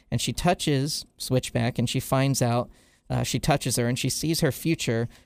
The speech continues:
where everything around them is going to be burning. So that's, that's not really something you wanna see in the first issue, but you kinda know where it's going. Next up is Weapon X number one. Now, this is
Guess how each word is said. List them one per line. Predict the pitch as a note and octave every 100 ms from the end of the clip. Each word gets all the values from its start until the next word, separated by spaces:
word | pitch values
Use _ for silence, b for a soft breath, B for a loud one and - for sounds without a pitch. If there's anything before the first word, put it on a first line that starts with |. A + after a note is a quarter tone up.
| -
where | B2+ B2
everything | C3 C#3+ F3 F3+ F3
around | C#3+ B2+ C3
them | B2+ A#2
is | A#2 -
going | B2+ A#2+
to | A#2+
be | A#2
burning. | - B2+ B2+ A#2 F#2+ - _ _ -
So | C#3+
that's, | - - -
that's | D3+ -
not | F#3 D3+
really | D#3 C#3
something | - B2+
you | B2
wanna | A#2+ A2+
see | - B2
in |
the | A2+
first | - C#3+ -
issue, | A#2+ B2 A#2 A#2 b b b
but | A#2 -
you |
kinda | - C#3+ B2+ A#2
know | B2 A2+
where | A#2 A2
it's | -
going. | C3+ A#2 - A2+ -
Next | C3+ C#3 -
up | C#3+ -
is | A#2+ A2+
Weapon | C3 D#3+ D3+ -
X | D3+ E3+ -
number | B2+ A2+ A2
one. | G2+ A#2 A#2 B2 - _ -
Now, | B2
this | B2+ C#3
is | D3 C#3 C3